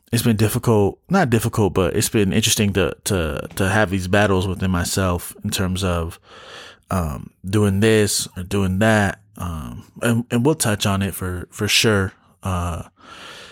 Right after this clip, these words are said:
but yeah, how are you? I hope you are doing well. Uh, you know, June first, start of a new month. Hopefully, you know, about halfway through the year, <laughs> hopefully you're halfway to your goals.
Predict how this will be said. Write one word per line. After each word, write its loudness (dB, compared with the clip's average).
but 0
yeah, 2
how 2
are 4
you? 2
I 2
hope 0
you 2
are 4
doing 2
well. 0
Uh, 2
you 0
know, -2
June 2
first, 0
start 2
of -2
a -2
new 0
month. -2
Hopefully, 2
you 0
know, -4
about -2
halfway 2
through 0
the 2
year, 4
<laughs> -12
hopefully 0
you're 2
halfway -2
to -6
your -4
goals. 2